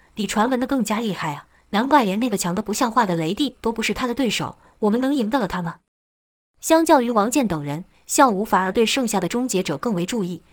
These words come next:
因为向武之前用那一招就能够快速解决掉来犯的终结者，但这次却有好几个终结者像是知道了向武的招式似的，事先避了开。那些避开的终结者也不和之前一样，只知道进攻，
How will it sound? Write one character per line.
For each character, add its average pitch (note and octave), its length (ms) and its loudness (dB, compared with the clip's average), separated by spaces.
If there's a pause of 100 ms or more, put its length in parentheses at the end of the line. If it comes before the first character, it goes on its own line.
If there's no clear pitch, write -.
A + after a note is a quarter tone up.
(160)
因 B3 100 0
为 A#3+ 80 4
向 B3 260 4
武 G3+ 80 -4
之 B3 160 -2
前 G3 200 -2
用 A#3 120 -2
那 A3+ 100 -2
一 G3 120 0
招 A3 180 4
就 A3+ 120 0
能 F3 120 -2
够 G#3 140 2
快 A3 240 0
速 G3+ 140 -2
解 D#3+ 180 -4
决 D#3+ 120 -6
掉 G3+ 180 4
来 E3+ 160 0
犯 B3 120 0
的 F3+ 80 -2
终 A#3+ 160 -4
结 F3 160 -2
者， - 220 -8 (300)
但 B3 120 4
这 A#3+ 140 4
次 A3 160 0
却 A3 140 0
有 F3 80 4
好 G3 200 2
几 G#3+ 120 -4
个 F#3 100 -2
终 B3+ 180 -2
结 F#3 160 0
者 D#3 280 -8
像 A3+ 200 0
是 F3+ 120 -4
知 A#3 160 -4
道 A3 120 4
了 E3+ 80 2
向 A#3 260 2
武 F#3 60 -8
的 - 100 -6
招 A#3 180 2
式 - 120 0
似 F#3 200 -4
的， - 120 -14 (280)
事 - 180 0
先 A#3+ 220 2
避 B3+ 120 0
了 D#3 120 -2
开。 - 260 -8 (760)
那 E4+ 120 4
些 E4 160 4
避 D#4 160 2
开 C#4+ 140 2
的 B3+ 80 2
终 C#4+ 180 2
结 G#3 160 0
者 F3+ 360 -2
也 F#3+ 100 2
不 G3+ 100 -4
和 G3+ 140 0
之 A#3 120 -4
前 F3+ 220 -4
一 E3+ 60 -4
样， E3+ 180 -4 (260)
只 G3 140 0
知 G#3 100 -2
道 A3 140 4
进 G3+ 160 -2
攻， G3+ 200 -2